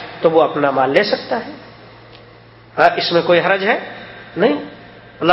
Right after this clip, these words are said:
تعالیٰ فرماتا ہے، وَإِنْ عَاقَبْتُمْ فَعَاقِبُوا بِمِثْلِ مَا عُوقِبْتُمْ بِهِ۔ آگے فرمایا، وَلَئِنْ صَبَرْتُمْ لَهُوَ خَيْرٌ لِلصَّابِرِينَ، کہ اگر تمہیں کوئی سزا دے، تمہیں،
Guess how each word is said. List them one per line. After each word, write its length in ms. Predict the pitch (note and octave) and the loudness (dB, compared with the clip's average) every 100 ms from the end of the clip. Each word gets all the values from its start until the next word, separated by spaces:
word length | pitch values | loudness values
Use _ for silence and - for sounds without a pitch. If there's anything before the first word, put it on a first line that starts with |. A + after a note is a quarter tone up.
| F3 | 6
تعالیٰ 240 | E3 E3+ | 4 4
فرماتا 360 | E3+ E3 E3 F#3 | 2 0 2 4
ہے، 80 | F#3+ | 4
وَإِنْ 200 | E3+ D#3+ | 2 0
عَاقَبْتُمْ 760 | D3+ E3 E3 G#3+ A#3 A#3 C4+ F4+ - - - - - - - - - - | 2 2 2 0 2 2 2 0 -10 -14 -14 -16 -18 -18 -18 -20 -14 2
فَعَاقِبُوا 840 | E3 E3 G#3+ B3+ B3 B3+ A#3+ C#4+ C#4 | 6 8 8 6 4 -2 2 2 6
بِمِثْلِ 440 | G3+ A3+ A#3+ A3+ | 6 6 6 4
مَا 180 | A3 G#3+ | 4 4
عُوقِبْتُمْ 640 | A#3 A#3+ C4+ A#3 C4 B3 | 4 4 0 2 2 4
بِهِ۔ 120 | A#3 A#3 - - - - - - - - - - - | 2 0 -4 -14 -18 -18 -20 -20 -20 -20 -20 -4 2
آگے 240 | F#3 A3+ | 4 6
فرمایا، 280 | G3+ A3 A#3 | 4 4 4
وَلَئِنْ 400 | G3+ G#3+ C4+ B3 - | 4 2 0 -4 0
صَبَرْتُمْ 460 | A#3 B3+ B3 D4 E4 - - - - - - | 4 4 4 0 0 -8 -14 -16 -18 -18 -4
لَهُوَ 360 | E3 F#3+ G#3 F3+ - | 2 4 4 2 4
خَيْرٌ 280 | E3+ E3+ A#3 | 4 4 4
لِلصَّابِرِينَ، 840 | B3+ G3+ - G3+ F#3+ F3 G3 G#3+ - - - - - - | 2 -2 4 6 6 4 2 -2 -6 -16 -18 -20 -20 -8
کہ 100 | A3+ A#3 - | 2 2 6
اگر 300 | G3 B3 C#4+ - - - - - - - | 6 6 4 -2 -12 -16 -18 -18 -8 0
تمہیں 280 | G3 A3 A#3+ | 4 4 4
کوئی 380 | G#3 G#3+ B3+ C#4 - - | 4 4 2 -2 -8 -16
سزا 560 | - - - F3+ G#3 A3+ E3 | -10 -6 4 6 8 6 4
دے، 220 | G3 B3 C4+ - - - - - - | 0 0 -2 -10 -16 -16 -18 -4 0
تمہیں، 260 | F3+ G#3+ | 2 2